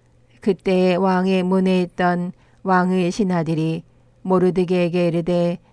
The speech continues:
"내가 어찌하여 왕의 명령을 범하느냐?" 하더라. 이제 그들이 날마다 그에게 말하되 그가 그들의 말에 귀를 기울이지 아니하매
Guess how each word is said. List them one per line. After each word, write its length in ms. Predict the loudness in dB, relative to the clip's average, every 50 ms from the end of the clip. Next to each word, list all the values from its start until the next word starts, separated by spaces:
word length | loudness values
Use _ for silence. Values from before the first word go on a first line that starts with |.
| _ _ _ _ _ _ _
"내가 320 | 0 2 2 2 2 0
어찌하여 760 | 0 0 -2 -2 0 0 2 2 2 2 2 2 2 2 2
왕의 520 | 2 2 0 0 0 0 0 0 -2 -2 -2
명령을 640 | 0 0 0 0 0 0 0 0 0 0 0 -2 0
범하느냐?" 840 | -2 -2 0 0 0 0 0 0 -2 -2 -2 -2 -2 0 0 -2
하더라. 500 | -2 -2 -2 -4 -4 -2 -2 -4 -4 -6 -12 _ _ _ _ _ _ _ _ _ _ _ _ _ _ _ _ _ _ _ _ _
이제 260 | -4 0 0 0 0
그들이 640 | 2 0 2 2 2 2 4 2 2 2 0 -4 -8 -14 _ _ _
날마다 580 | 0 0 2 2 2 2 0 0 0 0 -2 0
그에게 600 | 0 0 0 0 0 0 0 0 0 0 0 0
말하되 640 | 0 0 0 0 0 -2 -2 -2 -2 -2 -2 -4 -8 -10 _ _ _ _ _ _ _ _ _ _
그가 500 | -6 -6 -2 0 0 2 2 0 0 -2 -2
그들의 460 | 0 0 2 2 2 2 4 2 2
말에 460 | 2 0 0 0 0 0 0 0 -2
귀를 460 | 0 0 0 2 2 2 0 0 0 -2
기울이지 680 | 0 2 2 2 2 0 -2 -2 -2 -2 -2 0 0
아니하매 680 | 0 0 -2 -2 -2 -2 -2 -2 -2 -4 -4 -4 -6